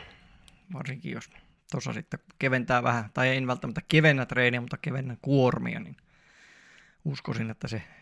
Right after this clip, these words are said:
helpottaa näitä mun lieviä nivelongelmia.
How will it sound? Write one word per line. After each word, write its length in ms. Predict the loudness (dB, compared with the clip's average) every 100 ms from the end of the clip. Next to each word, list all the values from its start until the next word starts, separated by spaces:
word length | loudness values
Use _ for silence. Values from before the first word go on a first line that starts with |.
| 0
helpottaa 460 | 2 2 0 2 4
näitä 240 | 4 4
mun 180 | 2 0 -6 _ _ _ -6
lieviä 460 | 2 6 6 6 2
nivelongelmia. 720 | 2 0 0 -4 -4 -6 -8